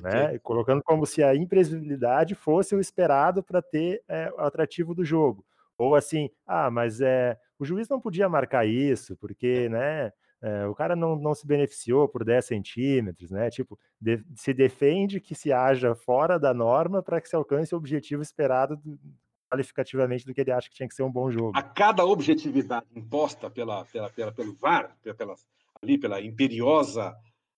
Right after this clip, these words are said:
Speaker 2: eh, presença da máquina, né, da, da tecnologia,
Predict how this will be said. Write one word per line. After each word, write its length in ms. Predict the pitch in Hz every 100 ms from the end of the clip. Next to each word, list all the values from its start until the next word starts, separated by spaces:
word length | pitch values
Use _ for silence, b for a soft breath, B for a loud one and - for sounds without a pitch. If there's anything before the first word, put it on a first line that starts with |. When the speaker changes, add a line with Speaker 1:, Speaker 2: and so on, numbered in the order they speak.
| _
Speaker 2:
eh, 180 | 110 104
presença 760 | 110 156 135 - 170 170 - 98
da 120 | 107
máquina, 480 | 127 170 - 98 110
né, 80 |
da, 140 | 113 107
da 120 | 98
tecnologia, 720 | 123 113 117 104 131 202 -